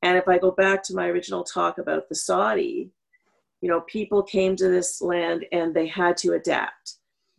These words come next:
And because we've gotten so comfortable, we have a lot of shoulds. "I should have it this way. That person should treat me this way. I should get this thing 'cause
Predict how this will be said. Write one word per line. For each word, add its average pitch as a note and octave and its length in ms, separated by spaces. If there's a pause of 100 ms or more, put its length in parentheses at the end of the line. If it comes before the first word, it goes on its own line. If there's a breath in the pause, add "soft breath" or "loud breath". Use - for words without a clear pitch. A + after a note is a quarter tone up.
(300)
And F3 260
because A#3+ 480
we've A3+ 200
gotten F3 260
so E3+ 140
comfortable, E3+ 480
we E3+ 100
have E3 160
a E3+ 60
lot E3 240
of D3+ 80
shoulds. - 400 (100)
"I F3 240
should G3 360
have E3 240
it D#3 100
this - 220
way. - 200 (400 soft breath)
That F3+ 220
person G3+ 340
should F#3+ 240
treat - 280
me F3 100
this D#3+ 260
way. - 260
I D3 160
should E3 240
get - 220
this E3+ 160
thing D#3+ 240
'cause - 180